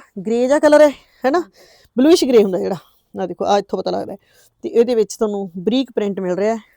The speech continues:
ਪੰਜ ਮੀਟਰ ਰਨਿੰਗ 'ਚ ਮਿਲੂਗਾ, ਤੇ ਆਹ ਤੁਹਾਨੂੰ ਇਹਦਾ ਮਿਲੂਗਾ ਮਸਲਿਨ ਦਾ ਦੁਪੱਟਾ। ਲਓ ਜੀ, ਠੀਕ ਹੈ,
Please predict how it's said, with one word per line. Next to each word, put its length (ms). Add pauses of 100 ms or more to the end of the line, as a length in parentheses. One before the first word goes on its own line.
(100)
ਪੰਜ 200
ਮੀਟਰ 240
ਰਨਿੰਗ 280
'ਚ 80
ਮਿਲੂਗਾ, 380 (440)
ਤੇ 80 (140)
ਆਹ 160
ਤੁਹਾਨੂੰ 240
ਇਹਦਾ 240 (480)
ਮਿਲੂਗਾ 500 (500)
ਮਸਲਿਨ 380
ਦਾ 100
ਦੁਪੱਟਾ। 400 (380)
ਲਓ 200
ਜੀ, 320 (640)
ਠੀਕ 240
ਹੈ, 80